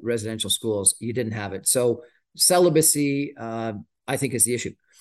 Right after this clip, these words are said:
However, I think there's a second issue here, and that is this forced assimilation, this, this, this desire, and this wasn't just the Catholic Church. I think it was other religions. It was the federal government. It was society potentially in general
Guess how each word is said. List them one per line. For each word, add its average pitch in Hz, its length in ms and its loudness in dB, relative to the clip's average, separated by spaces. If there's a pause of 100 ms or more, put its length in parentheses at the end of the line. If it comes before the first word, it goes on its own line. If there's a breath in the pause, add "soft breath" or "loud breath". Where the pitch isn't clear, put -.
(200 loud breath)
However, 240 340 6
I 196 80 2
think 247 180 0
there's 185 180 4
a 165 40 2
second 185 400 4
issue 110 280 -8
here, 95 280 -8
and 135 160 -4
that 170 260 0
is 139 320 0
this 127 420 -4 (120)
forced 185 280 0
assimilation, 131 720 -2 (260 soft breath)
this, 139 360 2
this, 135 480 0
this 131 440 0
desire, 156 880 0 (240 loud breath)
and 139 120 -4
this 165 160 2
wasn't 147 440 2
just 120 240 -2
the 113 80 -2
Catholic 117 340 -8
Church. 131 240 -6
I 107 60 -4
think 135 220 -6
it 123 80 -2
was 120 300 -2
other 139 220 2
religions. 127 540 -2
It 117 100 -4
was 117 300 -4
the 110 220 -4
federal 135 320 -2
government. 143 560 -2
It 110 140 -8
was 117 360 -4 (340 soft breath)
society 143 640 0
potentially 131 520 -6
in 120 100 -6
general 113 500 -6